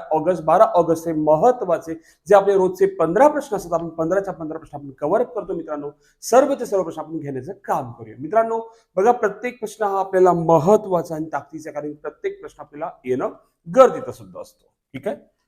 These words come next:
चलो मित्रांनो, सुरू करूया. आजचा दिवस महत्त्वाचा, आजचा दिवस आहे एलिफंट डे, है ना, म्हणजे जागतिक हत्ती दिन म्हणून आपण साजरा करतो. काय?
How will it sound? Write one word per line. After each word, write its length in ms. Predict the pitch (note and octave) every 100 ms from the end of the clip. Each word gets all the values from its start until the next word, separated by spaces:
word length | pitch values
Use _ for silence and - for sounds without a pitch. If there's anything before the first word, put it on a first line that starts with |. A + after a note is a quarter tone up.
| _
चलो 180 | C4 C4
मित्रांनो, 360 | C#3 B2+ A#2+ F3
सुरू 320 | - G#3+ A3
करूया. 280 | G#3 B2+ D#3+
आजचा 240 | E3+ - F3
दिवस 340 | D3+ G3 A3+
महत्त्वाचा, 680 | F#3 E3 G3+ A#3 D3+ B2 C#3 D3+ _ _ -
आजचा 240 | E3+ F3 A#3
दिवस 320 | G#3+ A#3 A#3
आहे 100 | - E3
एलिफंट 340 | E3 F3 G3
डे, 180 | F#3 B2+
है 340 | A2+ - - E3+
ना, 100 | - - _ _ -
म्हणजे 320 | E3+ A#3+ F3+
जागतिक 680 | E3 E3 E3 G3+ G#3 A3 - _ _
हत्ती 320 | D#3 D3+ C4+
दिन 220 | B3 G#3+ F3
म्हणून 240 | E3 A#3+
आपण 220 | - E3
साजरा 460 | F3 D#3 A#2+ A#2 F3
करतो. 480 | G#3+ F3+ A2+ G2+ -
काय? 180 | C#3